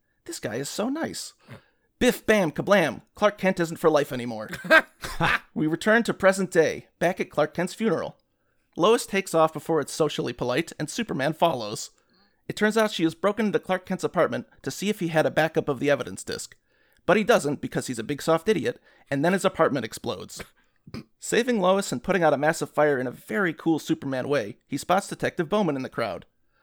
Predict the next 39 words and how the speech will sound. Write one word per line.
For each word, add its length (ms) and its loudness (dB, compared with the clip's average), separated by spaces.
Lois 340 2
then 140 0
tracks 300 -4
down 220 2
Bowman 340 -4
and 100 -8
begins 300 -2
to 80 -4
grill 220 -2
him, 200 -10
in 80 -6
frankly 440 0
all 120 0
the 80 -2
ways 220 2
that 120 -4
Clark 220 2
should 160 -6
have 80 -12
done 160 2
earlier. 420 -2
She 120 -16
chases 360 -8
him 100 2
up 100 -2
a 40 0
stairwell 460 2
and 140 -4
accuses 400 -6
Bowman 300 0
of 100 -2
framing 320 -2
Walker 280 -2
for 140 -8
the 80 0
murder 320 0
that 220 -4
Bowman 260 -4
committed. 460 -8